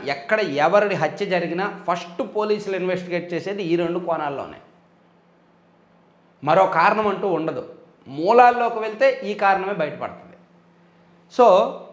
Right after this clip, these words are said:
ఇప్పుడు వివేకానంద రెడ్డి గారి హత్య వరకే వద్దాం. దీనిలో రాజకీయ కోణం ఒకటి ఉంది.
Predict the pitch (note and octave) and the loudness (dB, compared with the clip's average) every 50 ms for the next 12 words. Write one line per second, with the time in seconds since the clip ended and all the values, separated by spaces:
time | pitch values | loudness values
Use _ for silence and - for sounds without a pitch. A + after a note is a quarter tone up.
0 | - _ _ _ - A#3+ A#3+ C4+ B3 G#3 G#3 G#3 G3 F#3+ A3 B3 C4 B3+ B3 B3 | -20 _ _ _ -10 -8 -2 4 4 6 6 6 2 4 4 4 4 4 2 0
1 | A#3+ A#3 A3+ G#3+ G#3+ G#3 G3+ G3+ F#3+ F#3 F#3 F3 E3+ D#3+ D#3+ E3 D3+ D3+ D3 C3+ | 0 0 -2 -4 -4 -4 -2 -2 0 0 0 0 -2 -2 -4 -6 -4 -4 -2 -2
2 | B2+ - - G3+ G3+ D3 - - - - - - - _ _ _ _ _ _ _ | -4 -4 -4 -2 -2 -2 -4 -6 -12 -14 -16 -20 -20 _ _ _ _ _ _ _
3 | _ _ _ _ _ _ _ _ _ _ _ _ _ _ _ _ D3 D3 G#3+ A#3 | _ _ _ _ _ _ _ _ _ _ _ _ _ _ _ _ 0 2 2 4
4 | A#3 G#3 F3 E3+ G3 A3 G#3+ - - - - - _ _ _ _ _ _ _ _ | 6 6 6 6 4 2 -2 -8 -14 -18 -20 -20 _ _ _ _ _ _ _ _
5 | _ _ _ _ _ _ - C#3+ D#3 F#3 A3+ A#3 A3+ A3+ A#3+ A3+ G#3 G#3+ - E3 | _ _ _ _ _ _ -6 0 4 4 4 2 0 -4 -4 -6 -6 -4 -6 -6
6 | D#3+ E3+ F3 D#3+ D3 C3+ - - G3 C3+ G2 - | -6 -6 -6 -6 -6 -8 -8 -12 -12 -12 -14 -18